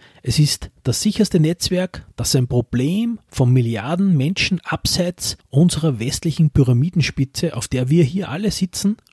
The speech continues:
löst. Aber wir sollten natürlich auch nicht darauf vergessen, es wird ja auch daran gearbeitet, die siebzig Prozent Energie, die bereits aus regenerativen Energien stammt,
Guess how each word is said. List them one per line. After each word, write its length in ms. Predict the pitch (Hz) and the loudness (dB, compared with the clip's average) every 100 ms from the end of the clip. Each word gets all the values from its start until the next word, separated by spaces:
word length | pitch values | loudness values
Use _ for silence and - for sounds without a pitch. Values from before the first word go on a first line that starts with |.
| _ | _
löst. 540 | - 110 101 - - - _ _ _ _ _ | -6 -4 -4 -8 -16 -20 _ _ _ _ _
Aber 420 | - 127 170 165 147 | -10 -4 -2 -2 0
wir 80 | |
sollten 320 | 139 143 - 156 | 0 0 2 0
natürlich 280 | - 156 | 2 2
auch 120 | 147 139 | 2 2
nicht 200 | 139 120 | 0 -2
darauf 180 | 120 | -4
vergessen, 580 | - 120 196 - - 107 - - | -6 -8 -4 -4 -2 -4 -6 -14
es 180 | - - | -6 0
wird 120 | 139 | 2
ja 80 | 123 | 2
auch 220 | 123 - - - | 0 -4 -12 -6
daran 220 | 117 123 | -2 -2
gearbeitet, 640 | - 123 156 156 165 - - | -4 -2 -2 0 -6 -10 -4
die 80 | 127 | 0
siebzig 400 | 110 165 - 160 | 2 0 0 -2
Prozent 400 | 151 - 147 - | 0 0 -2 -2
Energie, 480 | - 117 147 190 - - - - _ - | -6 -4 4 4 4 -2 -20 -20 _ -2
die 60 | |
bereits 360 | 127 117 117 - | 0 0 -2 -2
aus 220 | 110 - | -2 -2
regenerativen 880 | 120 123 131 113 120 104 180 220 135 | -4 -2 0 0 -2 0 0 2 2
Energien 400 | 120 - 208 220 | 0 0 0 0
stammt, 580 | - 95 120 - - | -2 -6 -8 -10 -14